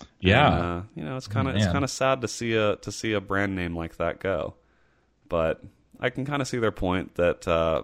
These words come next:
Speaker 2: Battle net is kinda redundant with, you know, basically Blizzard's online services. Like, they're just keeping another name around that
Speaker 1: Right.
Speaker 2: maybe does confuse new customers. Like, I,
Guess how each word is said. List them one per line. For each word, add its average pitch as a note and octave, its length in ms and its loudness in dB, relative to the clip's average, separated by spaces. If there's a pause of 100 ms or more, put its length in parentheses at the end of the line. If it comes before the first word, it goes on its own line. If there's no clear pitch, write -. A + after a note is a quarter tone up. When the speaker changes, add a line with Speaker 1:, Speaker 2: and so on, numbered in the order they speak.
Speaker 2:
Battle F#2+ 280 4
net F2 300 0
is F2 160 -6
kinda F2 240 -4
redundant E2 640 -2 (480)
with, D#2+ 560 -2 (600)
you F2+ 80 -8
know, D#2+ 120 -6
basically F2 460 0
Blizzard's E2+ 500 2
online E2 400 2
services. E2 640 0
Like, C#2 160 -2
they're F2+ 100 2
just - 200 -8
keeping F#2 360 -2
another E2 320 -2
name E2 300 -2
around G2+ 480 0 (120)
that E2 260 2 (260)
Speaker 1:
Right. - 120 0
Speaker 2:
maybe A#2 200 4
does F#2+ 240 6
confuse F#2+ 440 2
new F#2+ 120 4
customers. F#2 640 -2
Like, E2 220 -2
I, D#2 140 -6